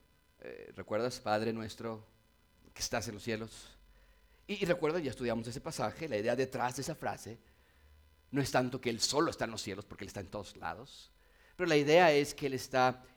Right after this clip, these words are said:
en una pos-, posición que es superior a cualquier otro.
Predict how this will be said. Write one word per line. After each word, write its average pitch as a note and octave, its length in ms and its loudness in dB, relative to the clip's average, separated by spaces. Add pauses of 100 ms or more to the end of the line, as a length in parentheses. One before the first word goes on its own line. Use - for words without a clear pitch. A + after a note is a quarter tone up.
(120)
en C#3+ 80 2
una E3 120 2
pos-, - 460 -10
posición C3 500 -4
que C#3+ 120 -8
es B2+ 80 -6
superior A2 600 -6
a F#2 60 -10
cualquier - 340 -14
otro. - 220 -20